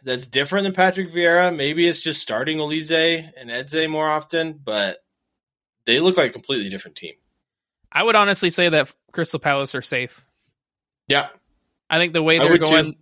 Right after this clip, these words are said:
Speaker 2: they'll easily pick up another couple wins, and they'll, I think they'll be fine.
Speaker 1: Yeah, I mean, seven games left. They're nine points off the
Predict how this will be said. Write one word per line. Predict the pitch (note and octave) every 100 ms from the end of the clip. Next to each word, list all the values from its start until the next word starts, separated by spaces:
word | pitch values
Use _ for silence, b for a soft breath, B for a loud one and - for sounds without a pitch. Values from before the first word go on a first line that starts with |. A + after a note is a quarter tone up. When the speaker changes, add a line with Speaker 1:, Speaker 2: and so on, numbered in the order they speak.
| _
Speaker 2:
they'll | E3 E3
easily | D#3+ D#3+ D#3 D3
pick | C#3+ D#3 D3+
up | D3 D3
another | D3 C#3+
couple | - C#3+ D3+
wins, | C#3 C#3+ C#3+ C#3
and | C3
they'll, | C3 C3+ C3+ C3+ -
I | C#3+
think | C#3
they'll | C3+ C3
be | C3
fine. | - A#2+ B2 B2+ - b b - -
Speaker 1:
Yeah, | - E3 G3 F3
I | F3+
mean, | F#3 F#3 F#3 _ _ _ _ _ _ _ _ _ _ _ _
seven | - - - E3+ F3 F#3
games | D#3+ E3 E3+ D#3
left. | E3 E3 - - - B B _
They're | B2 B2+ B2+ C3 B2+ B2+ _ _ -
nine | B2+ B2 D3+ D3
points | - D#3 D#3 D3 - - - - -
off | C#3 C3+
the | -